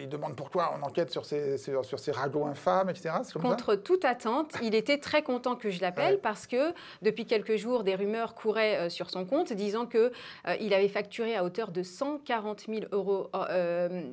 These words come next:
Speaker 2: euh, toutes taxes comprises, euh, aux médias. Et qui a fait courir cette rumeur ? C'est justement Sophia Chikirou. On a retrouvé d'ailleurs un post Facebook sur lequel elle l'accusait, euh, elle lançait toutes ces accusations. Donc il était bien content de pouvoir, euh,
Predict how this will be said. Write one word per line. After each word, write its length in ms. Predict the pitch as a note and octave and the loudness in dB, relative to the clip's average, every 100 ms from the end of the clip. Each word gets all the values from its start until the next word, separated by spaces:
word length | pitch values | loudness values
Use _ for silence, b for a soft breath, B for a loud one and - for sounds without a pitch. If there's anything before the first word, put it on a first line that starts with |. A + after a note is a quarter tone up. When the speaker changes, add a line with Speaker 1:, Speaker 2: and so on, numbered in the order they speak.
| - | -8
Speaker 2:
euh, 260 | E3+ F3+ F3+ F3 | -4 -2 -2 -6
toutes 200 | B3+ - | -10 -2
taxes 200 | G#3 - | -4 -4
comprises, 580 | F#3+ E3 - C#4+ C#4+ F#3+ B B B E3 | -8 -8 0 2 2 0 B B B -2
euh, 220 | F3+ F3+ | 2 2
aux 60 | B3+ | 2
médias. 420 | A#3+ G#3+ F#3+ F3 - | 2 2 4 2 2
Et 220 | G3+ F3+ | 0 0
qui 260 | F3+ - C4+ | -2 0 2
a 60 | |
fait 120 | A3 G3 | 2 -2
courir 260 | G3 F3+ | -2 -4
cette 200 | F3+ D#3 | -4 -8
rumeur ? 320 | - G3 D#4 | -6 -4 -4
C'est 320 | - C4 D4 F#3+ | 0 0 0 -2
justement 400 | G#3 - G#3 B3 | -6 -2 -2 -2
Sophia 260 | B3+ A3 | -2 -2
Chikirou. 520 | G#3 F#3 F3+ F3 D#4+ G#3 | -2 -4 -2 0 0 0
On 100 | G3 | 0
a 80 | |
retrouvé 340 | F3+ G3+ - A3 | 2 0 -2 0
d'ailleurs 280 | F3 G3+ F#3 | 2 2 0
un 80 | |
post 420 | F3+ - - - F3+ | -4 -4 -4 -4 -6
Facebook 540 | F#3 F#3 E3+ G#3 A3+ B B B | -2 -4 -4 -8 -8 B B B
sur 220 | - G3 | -2 0
lequel 380 | F#3+ F#3+ G#3+ G#3 | 2 4 2 2
elle 160 | F#3+ F3+ | 0 2
l'accusait, 560 | F#3 F#3 F#3+ F3+ F#3+ F#3 B B | 2 0 -4 0 0 0 B B
euh, 180 | E3 E3+ - | -6 -4 -2
elle 160 | F#3 | 0
lançait 240 | F#3+ F#3 A3+ | 0 -2 -4
toutes 180 | - | -4
ces 180 | F#3+ F3+ | -6 -2
accusations. 600 | E3+ - E3+ F3 - E4 | -2 -4 -4 -2 0 2
Donc 220 | A#3+ B3+ | 2 0
il 60 | G3 | -2
était 200 | G3+ G#3+ | -2 -2
bien 260 | F3 A#3 B3+ | -2 -2 -2
content 400 | B3 F#3+ - D4+ | -4 -4 0 0
de 140 | A3 | 0
pouvoir, 480 | F#3+ G3+ G3+ G#3 E3+ | -2 -4 -2 0 -2
euh, 280 | E3+ E3+ | -2 -2